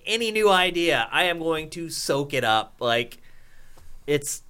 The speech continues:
it, we have a dearth of new ideas in the industry right now. I think Borderlands three is the poster boy for that. It, even after all this time, it still was basically just Borderlands two with a couple quality of life fixes. So,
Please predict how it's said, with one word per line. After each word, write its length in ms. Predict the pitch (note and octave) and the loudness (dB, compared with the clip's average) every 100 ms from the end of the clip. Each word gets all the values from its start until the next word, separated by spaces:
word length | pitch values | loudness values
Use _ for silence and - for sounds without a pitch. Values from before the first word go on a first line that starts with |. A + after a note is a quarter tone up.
| - | -16
it, 280 | D3+ D#3+ - | -8 -8 -6
we 120 | E3 | 0
have 100 | G3 | 0
a 40 | D#3+ | 0
dearth 720 | B2 G2+ E3 E3 C#3+ - - - | -4 0 6 6 6 0 -14 -6
of 160 | B2+ B2 | -4 -2
new 220 | D3 C#3 | 0 2
ideas 440 | B2+ A#2+ B2 B2 | 2 0 0 -2
in 80 | A2+ | -4
the 80 | A2+ | -8
industry 380 | A2 G#2 - G2+ | -10 -10 -8 -6
right 180 | F#2+ F#2 | -4 -2
now. 120 | A2 | 0
I 80 | D3 | 0
think 200 | D#3+ C#3+ | 0 0
Borderlands 680 | D3+ D#3+ D3 C#3+ B2+ B2+ | 2 4 2 0 0 -4
three 380 | - C3+ C#3+ C3+ | -6 -2 -2 -2
is 340 | C#3 B2+ A#2+ G2+ | -4 -6 -6 -4
the 180 | G#2+ - - - | -6 -6 -16 -18
poster 480 | - G#3+ A#3 - F3 | 0 2 2 2 0
boy 260 | B2+ B2 A2 | 2 0 0
for 140 | B2+ | -2
that. 400 | A#2+ A#2 A2+ - _ _ _ _ _ _ - | 0 2 0 -2 _ _ _ _ _ _ -2
It, 220 | C#3+ D#3+ | 0 0
even 280 | F3+ G3+ G3 | 2 4 6
after 300 | F#3+ F#3+ F3+ | 6 6 6
all 140 | F3+ | 8
this 180 | F3 E3+ | 6 0
time, 480 | - G3+ F3 D3+ D3 | 2 4 6 6 2
it 140 | C#3+ | -2
still 380 | - F3 E3+ D3+ | 0 6 6 8
was 160 | C#3+ B2 | 4 2
basically 580 | C#3+ D3 D3 C#3 C#3+ | 4 4 0 -4 -4
just 480 | B2 C3+ C3 - - | -2 2 2 2 -4
Borderlands 600 | C3 C3+ C3 B2+ B2 A#2 | 0 2 4 2 0 -4
two 220 | - C3+ | -6 -4
with 120 | C3 A2+ | -2 -4
a 40 | |
couple 380 | - C3 B2+ A#2 | -4 -2 0 -2
quality 380 | - A#2+ A#2+ A#2+ | 0 0 2 0
of 120 | A2+ | -2
life 260 | D3 E3+ - | 0 -2 -2
fixes. 420 | A2+ - G2+ G2 | -6 -4 -6 -4
So, 320 | C#3 C3+ C3 | 0 2 0